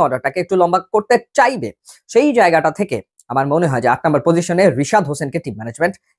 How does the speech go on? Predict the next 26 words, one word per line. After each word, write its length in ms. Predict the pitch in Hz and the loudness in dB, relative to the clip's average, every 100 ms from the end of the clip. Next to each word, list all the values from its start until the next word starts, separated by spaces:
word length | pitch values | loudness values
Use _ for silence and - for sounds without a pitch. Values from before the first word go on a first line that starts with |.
| _ | _
খেলাতে 340 | 185 190 180 143 - | 0 2 2 0 0
পারে, 200 | 117 196 - _ _ | 0 0 -4 _ _
তার 120 | 170 156 | 0 2
লেগ 80 | 156 | 0
স্পিনের 240 | - 175 - | -2 -2 0
পাশাপাশি 260 | 131 143 202 160 | -2 -4 -4 -4
তার 100 | 110 | -2
ব্যাটিংটা 380 | 139 156 214 139 - - _ _ _ _ - _ - 160 | -2 -2 0 0 0 -4 _ _ _ _ -18 _ -8 -2
বাড়তি 340 | 147 - - 175 170 | -2 -2 -2 0 2
পাওনা 240 | 143 135 131 | 0 0 -4
হতে 120 | 131 127 | -2 -2
পারে 140 | 208 - _ _ 165 | -2 -6 _ _ 0
বাংলাদেশ 260 | 151 123 113 | 0 0 0
দলের 180 | 139 101 | -2 -2
জন্য। 140 | 104 85 _ _ - | -10 -14 _ _ 0
এবার 120 | 175 202 | 2 2
আসা 120 | 175 196 | 2 -2
যাক 120 | 196 - | -4 -2
নয় 120 | 147 151 | -2 0
নম্বর 140 | 139 - | -4 -8
পজিশনে। 300 | 107 - - 147 | -16 -18 -10 0
নয় 140 | 185 208 | 2 2
নম্বর 160 | 220 202 | 2 2
পজিশনে 320 | 196 190 196 180 | 0 0 0 0
definitely 340 | 151 180 170 180 - | 0 -2 -2 -2 0
তাসকিন 300 | 156 - | -4 -2